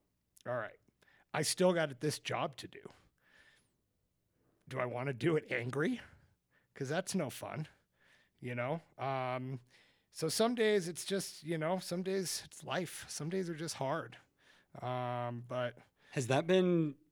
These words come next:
Speaker 2: your primary emotion with, from the loss, anger?
Speaker 1: Um, anger and loneliness.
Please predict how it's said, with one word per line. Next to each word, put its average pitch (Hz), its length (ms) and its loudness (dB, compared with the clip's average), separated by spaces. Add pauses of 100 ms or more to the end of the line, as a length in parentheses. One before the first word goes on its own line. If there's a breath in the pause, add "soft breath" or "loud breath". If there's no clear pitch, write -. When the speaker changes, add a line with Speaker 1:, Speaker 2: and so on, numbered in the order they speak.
(100)
Speaker 2:
your 135 220 8
primary 131 400 8
emotion 113 360 4
with, 117 220 4 (320)
from 113 140 2
the 104 100 4
loss, 95 460 2 (160)
anger? 107 300 2 (1200 soft breath)
Speaker 1:
Um, 202 680 8 (100)
anger 185 540 6
and 170 220 2
loneliness. 165 800 2